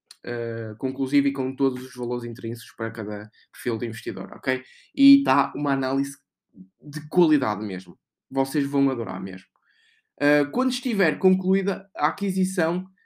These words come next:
ah, poderá atingir quase os setenta mil milhões de dólares e tornar-se-á na maior operação já feita no setor da tecnologia.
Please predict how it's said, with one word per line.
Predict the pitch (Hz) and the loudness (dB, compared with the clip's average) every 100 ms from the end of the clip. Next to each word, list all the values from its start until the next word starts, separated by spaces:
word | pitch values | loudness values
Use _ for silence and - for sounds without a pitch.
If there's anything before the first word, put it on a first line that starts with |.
| _ - | _ 0
ah, | 156 151 147 147 143 139 | 2 4 2 2 0 -2
poderá | 160 165 160 | 0 2 2
atingir | 165 151 156 151 | 0 -2 -2 -2
quase | - 160 151 | -2 -2 -2
os | - | -6
setenta | 160 160 160 | -2 -2 0
mil | 147 160 170 | 0 2 2
milhões | 143 139 139 | 2 0 0
de | 139 | -2
dólares | 127 139 139 | -2 -2 -4
e | 143 | -6
tornar-se-á | 151 147 139 139 - - 139 135 | -4 -4 -4 -6 -12 -4 0 0
na | 135 131 127 | 0 -4 -6
maior | 135 139 151 151 | -4 0 2 0
operação | 147 143 139 147 | -2 -4 -4 -4
já | 139 | -6
feita | 139 139 139 | -4 -4 -4
no | 131 | -6
setor | - 123 131 | -8 -6 -4
da | 123 | -4
tecnologia. | 127 117 127 120 110 - | -6 -10 -8 -10 -12 -20